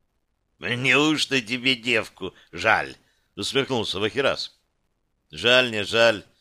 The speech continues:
Один хрен мертва. Просто красивая, вот и грустно немного.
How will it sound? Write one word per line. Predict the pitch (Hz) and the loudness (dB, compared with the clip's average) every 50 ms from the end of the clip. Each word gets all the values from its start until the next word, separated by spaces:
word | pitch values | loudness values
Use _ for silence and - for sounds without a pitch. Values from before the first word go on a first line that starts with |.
| _ _ _ _ _ _ _ _ | _ _ _ _ _ _ _ _
Один | - 117 131 165 180 170 147 | -6 -4 0 0 0 0 0
хрен | 139 151 160 160 151 120 98 | 0 0 0 0 0 -2 -2
мертва. | 110 117 113 - - 135 139 143 131 107 - - _ _ _ _ _ _ _ _ _ _ _ _ | -2 -4 -4 -4 -6 0 2 4 4 4 2 -4 _ _ _ _ _ _ _ _ _ _ _ _
Просто | 151 180 196 165 - - 170 160 | 0 2 2 2 2 0 -2 -4
красивая, | - 156 160 165 143 - - 175 185 180 160 131 107 101 101 95 - - - - - - - _ _ - | 0 0 0 2 2 0 0 -2 -2 0 0 0 2 0 0 -2 -4 -8 -18 -20 -20 -20 -20 _ _ -4
вот | 180 190 185 - | -4 -4 -2 -4
и | 123 | -2
грустно | 110 123 147 170 156 - - - 143 | -2 0 0 0 -2 -4 -4 -4 -4
немного. | 139 135 135 135 135 135 135 123 110 110 104 87 | -2 -2 -2 -2 0 0 0 0 0 0 -2 -2